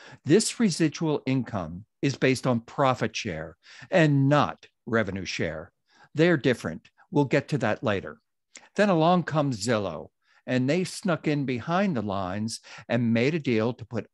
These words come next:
all of the M L S listings on their site to promote more eyeballs,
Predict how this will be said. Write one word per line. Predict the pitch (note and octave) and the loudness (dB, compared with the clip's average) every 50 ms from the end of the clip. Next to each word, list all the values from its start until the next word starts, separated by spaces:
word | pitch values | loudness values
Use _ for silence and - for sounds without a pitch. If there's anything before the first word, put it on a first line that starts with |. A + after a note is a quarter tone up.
| _ | _
all | - C3+ D#3 D#3 D3 C#3 B2 G#2+ - | 2 4 6 6 6 6 4 2 0
of | - - F#2+ | -2 -6 -6
the | G2 A#2 G#2+ G#2+ | -4 -6 -4 -4
M | - B2 D3+ F3+ | -2 -2 0 0
L | E3+ D3 C3+ | -2 0 0
S | C3+ C3+ C3+ - - | 0 -2 -2 -4 -6
listings | A#2+ A2+ A2+ - - - A#2+ A2 A2 - - - | -6 -6 -6 -4 -4 -2 -2 -2 -4 -6 -6 -4
on | A2 A2+ A#2 | -2 0 0
their | A#2 G#2+ | 0 -2
site | - - - G#2+ F#2 F#2+ F2 E2 _ _ - - - - _ _ | -4 -4 -2 -2 -2 -2 -4 -6 _ _ -20 -20 -20 -20 _ _
to | - - | -12 -8
promote | A2 B2+ A#2+ A2+ A#2 A#2+ - - - | -2 0 2 2 2 2 0 -2 -2
more | - A#2+ - C#3 - - | 0 0 2 0 0 -2
eyeballs, | A#2+ A#2+ A#2+ A#2 G#2 F#2 G#2 F2+ D#2 D#2 D#2 - - - - - | -2 -2 -2 -2 -2 -4 -6 -8 -8 -8 -10 -12 -14 -16 -20 -20